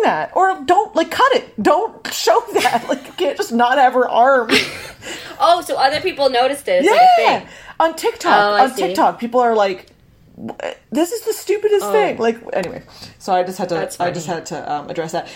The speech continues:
Speaker 1: My next note, however, is, um, so I will say, to, to back up this scene, I wrote, "Am I in love with Cameron Queller?" <laughs> Because I think I might be.
Speaker 2: Oh my gosh. I don't know. I'm very conflicted about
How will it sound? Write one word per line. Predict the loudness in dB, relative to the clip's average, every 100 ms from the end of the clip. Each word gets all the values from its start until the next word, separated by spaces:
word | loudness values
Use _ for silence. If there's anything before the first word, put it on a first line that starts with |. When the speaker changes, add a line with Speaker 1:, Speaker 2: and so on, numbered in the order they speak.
| -2
Speaker 1:
My | 0
next | 2 0 0
note, | -2 2
however, | 4 2 2 0
is, | 0 -2 -12 _ _ -2
um, | 2 2 0 -6
so | -2 0 0 0
I | 2
will | 2 2
say, | 2 2 2 -4 -12 -10
to, | -12 -12 -16
to | -4
back | -2 0 -2
up | -4
this | -6 -6
scene, | -6 -4 -6 -8 -20 -20 _ _ -2
I | 0
wrote, | 2 0 2
"Am | 2 2
I | 0
in | 0 2
love | 2 2
with | -2 -4 -4
Cameron | -4 -2 -4
Queller?" | -4 -4 -4 -8
<laughs> | -14 -20 -20 _ _
Because | -6 -6 -4
I | -2
think | -2 0
I | -2
might | -2 -6 -4
be. | -4
Speaker 2:
Oh | -4 -6
my | -8 -8 -6
gosh. | -6 -6 -6 -8 -10 -12 -10
I | -2 2
don't | 2 2 -2
know. | -2 -4 -4 -6 -12 -20 -16
I'm | -10 -2
very | -2
conflicted | -2 -8 -4 -6 -2 -2 -2
about | -2 -4